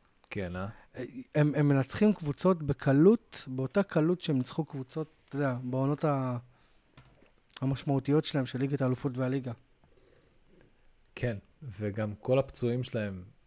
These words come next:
Speaker 1: המחליפים שלהם בא-, ברמה מספקת, כאילו.
Speaker 2: ממש, יש להם עומק ממש ממש טוב. אה, סאלח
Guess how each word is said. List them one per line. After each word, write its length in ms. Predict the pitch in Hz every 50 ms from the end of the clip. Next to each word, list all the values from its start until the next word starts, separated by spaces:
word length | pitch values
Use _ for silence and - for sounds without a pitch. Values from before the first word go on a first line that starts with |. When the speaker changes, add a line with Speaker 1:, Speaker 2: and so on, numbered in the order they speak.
| _ _ _ _ _ _ _ _ _ _ _ _ _ _ -
Speaker 1:
המחליפים 600 | 120 107 98 98 98 - 113 110 104 123 127 123
שלהם 300 | 107 - 123 113 104 98
בא-, 160 | 104 98 101
ברמה 460 | 92 104 104 107 98 92 101 107 110
מספקת, 640 | 113 110 - - - - 110 - - 82 - _ _ _ -
כאילו. 300 | - 95 90 87 90 90 - -
Speaker 2:
ממש, 420 | - 120 123 135 139 131 117 - -
יש 160 | 127 - -
להם 120 | 151 135
עומק 320 | 131 135 143 160 165 - -
ממש 280 | 127 127 139 143 -
ממש 220 | 135 131 131 - -
טוב. 260 | - 147 160 185 190 - _ - - - - - - - - _ - 143
אה, 520 | 135 131 131 131 131 131 127 127 123 123 120 117 - _ _
סאלח 800 | - - - - 156 160 165 175 160 143 - - - - -